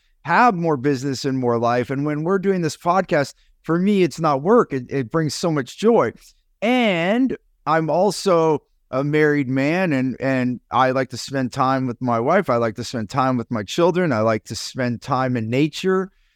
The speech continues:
I like to go on trips. There's so many things. And those things, that's what we wanna talk about, those things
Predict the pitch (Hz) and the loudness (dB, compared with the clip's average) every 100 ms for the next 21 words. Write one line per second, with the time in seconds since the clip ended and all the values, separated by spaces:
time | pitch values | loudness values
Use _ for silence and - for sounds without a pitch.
0 | _ _ 123 127 123 120 - - 123 120 | _ _ 0 2 2 0 -6 -4 -4 -4
1 | - _ - 123 117 - - 226 214 - | -8 _ -4 -2 -2 -4 0 2 2 -4
2 | - _ _ - 147 - 214 190 175 233 | -18 _ _ -6 -4 0 0 0 0 0
3 | 160 160 156 151 214 240 247 220 - 240 | 0 -2 -2 -2 2 4 2 0 -2 -2
4 | 180 156 190 165 180 - 175 165 165 151 | 0 0 -2 0 -2 0 -2 0 0 0
5 | - - 175 226 151 127 156 180 202 208 | -2 -4 -2 0 0 -2 0 0 2 0
6 | - 170 170 160 | -2 -4 -2 -4